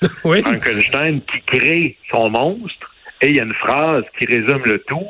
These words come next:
Speaker 2: Le monstre, à un moment donné, se rebelle et lui dit au docteur Frankenstein, « Tu es mon créateur,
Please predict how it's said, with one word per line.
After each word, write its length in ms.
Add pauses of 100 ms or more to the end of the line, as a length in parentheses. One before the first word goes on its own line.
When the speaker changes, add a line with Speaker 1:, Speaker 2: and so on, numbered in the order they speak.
Speaker 2:
Le 120
monstre, 340
à 40
un 80
moment 120
donné, 340
se 60
rebelle 640 (140)
et 120
lui 260 (100)
dit 200
au 140
docteur 460
Frankenstein, « 760 (460)
Tu 100
es 60
mon 160
créateur, 840